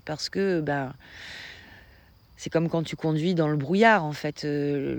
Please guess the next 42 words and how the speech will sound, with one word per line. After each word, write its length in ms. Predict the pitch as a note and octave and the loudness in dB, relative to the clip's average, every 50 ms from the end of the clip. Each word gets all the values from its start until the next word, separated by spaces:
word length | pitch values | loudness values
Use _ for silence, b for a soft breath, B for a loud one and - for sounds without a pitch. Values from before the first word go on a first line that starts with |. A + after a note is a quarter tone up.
| C#3+ C#3 | -2 -2
la, 200 | C#3+ C#3 C#3+ C#3+ | 0 0 0 0
la, 200 | C#3+ C#3 C3 C3+ | 0 0 0 2
la 180 | C#3 C#3+ C#3+ | 2 4 4
raison, 760 | C#3+ C#3 D3+ E3+ F3 E3+ E3+ E3 F3+ G3 G#3+ A#3 B3 B3 A#3 G3 | 4 4 4 4 4 4 4 4 2 2 2 2 0 0 0 -2
euh, 340 | D#3+ D3+ C#3+ C#3 C#3 C3+ C#3 | -2 -2 0 0 0 0 0
l'aspect 380 | D3 D#3+ D#3+ - - - D#3+ | 0 0 0 0 0 0 0
sensé 400 | D3+ - - F3+ F3 E3+ - F3+ | 0 0 -2 -2 -2 -2 -2 -2
des 140 | D#3+ D3 D#3 | 0 0 0
choses, 380 | D3 - - A3+ B3 B3+ A3 G3 B B B B B B B B B B - | 0 2 4 4 4 2 2 -2 B B B B B B B B B B 2
te 80 | - | 2
demande 480 | F3 D#3+ E3+ F#3 F#3+ G3+ G#3+ A#3 A#3 G#3+ | 4 6 8 6 6 6 4 2 0 0
quand 120 | - F#3 | 0 0
même 200 | F#3 G3+ G#3+ G#3 | 2 2 2 2
d'aller 420 | F3 D#3 D3+ D#3 E3 E3 D#3+ - A#2 - | 2 2 4 4 4 4 4 4 2 -2
conduire 460 | - - D#3+ D#3+ D#3 D3 F#3+ A3 G#3 | -2 -2 0 0 0 0 2 2 2
à 80 | F3+ D#3 | 2 2
une 100 | D3+ D3 | 0 0
vitesse 360 | D3+ D3 - G3 G#3 G3 - | -2 -2 -2 -4 -4 -4 -4
qui 100 | - E3 | -4 -4
soit 240 | - - D3 C#3 - - | -2 0 0 0 2 4
adaptée 640 | F#3+ G3+ F#3 E3 F3+ E3+ - - - - G#3+ A#3 B3 - | 4 4 6 6 4 2 2 -4 -2 2 2 2 2 2
à 100 | - D#3+ | 0 -2
ton 160 | - - E3 | 0 0 0
niveau 220 | E3 E3 E3 F3+ G3 | 2 2 2 2 2
de 40 | E3+ | 2
visibilité. 720 | E3 E3+ E3 D#3+ D#3 D#3 D3 D3+ D3 - - B2+ - - - | 2 2 2 2 0 0 -2 -2 -4 -4 -6 -6 -6 -4 -4
Bon, 120 | - A#2 | -2 -2
bah, 160 | B2 A#2+ B2 | 0 -2 -2
c'est 180 | C3+ - - - - | -4 -4 -6 0 2
exactement 720 | - D#3 C#3+ D#3 G3 - - - - G#3 F#3+ F#3+ G#3+ - - - B B B B B B B B B B | 2 2 4 4 2 2 4 4 6 8 8 8 6 2 -2 -14 B B B B B B B B B B
le 140 | - E3 E3 | 8 8 8
contexte 720 | - - - G#3 G#3+ G3+ - G3+ G3+ G#3 - - - - | 10 10 6 6 6 8 8 6 6 6 4 -10 -14 -10
de 160 | - D3 D#3 D#3+ | -4 -2 0 0
cette 260 | - - D#3 - - | 2 2 2 2 2
lunaison. 520 | E3 E3 D#3 D3+ D3 C3 C3+ C#3+ E3+ G3+ - B B B B B B B B | 2 2 4 4 2 2 2 0 -2 -2 -8 B B B B B B B B
On 140 | D3 D#3 | 0 0
te 100 | D3+ - | 2 4
demande 460 | F3 F3 E3+ F3 E3+ D#3+ D#3+ D#3+ D3 C3+ | 4 4 4 4 4 4 4 2 0 2
de, 280 | C3+ C#3 - C2+ - - | 2 2 2 2 0 -2
de 280 | - C3+ C3+ C3+ C3 B2 - | 0 2 4 4 4 2 0
te 100 | - D3 | 2 2
diriger 840 | C#3+ C#3+ C#3 D3+ G3 A3 G#3+ G3+ G#3 G3+ F3+ F3 F3+ F3 E3 E3 | 4 4 4 4 6 6 8 8 8 6 4 6 6 6 6 4